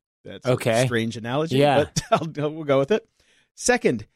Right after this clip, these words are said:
Speaker 1: are there some approaches I can use to maintain my large network, but focus on the more meaningful relationships first, while simply maintaining the others? And third, perhaps I'm not leveraging my network enough to provide value to others and myself.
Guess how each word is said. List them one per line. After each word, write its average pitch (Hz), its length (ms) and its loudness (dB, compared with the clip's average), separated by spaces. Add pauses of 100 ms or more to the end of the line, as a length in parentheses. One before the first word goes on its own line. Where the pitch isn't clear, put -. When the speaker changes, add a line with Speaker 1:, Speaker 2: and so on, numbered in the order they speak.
(220)
Speaker 1:
are 202 80 4
there 233 120 4
some 254 180 2
approaches 269 500 -2
I 240 100 2
can 214 180 -2
use 160 240 0
to 147 100 -4
maintain 147 560 0
my 143 140 -4
large 135 400 0
network, 123 440 0 (260)
but 202 180 0
focus 262 400 0
on 240 100 2
the 233 100 2
more 220 200 0
meaningful 175 680 -2
relationships 117 760 -4
first, 156 440 0 (260)
while 156 140 4
simply 170 380 0
maintaining 123 560 -2
the 117 160 -6
others? 156 480 -2 (600)
And 190 180 0
third, 180 500 2 (1000)
perhaps 285 340 0
I'm 262 120 4
not 233 160 2
leveraging 170 560 2
my 139 140 -2
network 147 480 -6
enough 123 320 -2
to - 100 -20
provide 139 400 0
value 147 380 0
to - 180 -6
others 131 260 0
and 117 100 -10
myself. 107 540 -2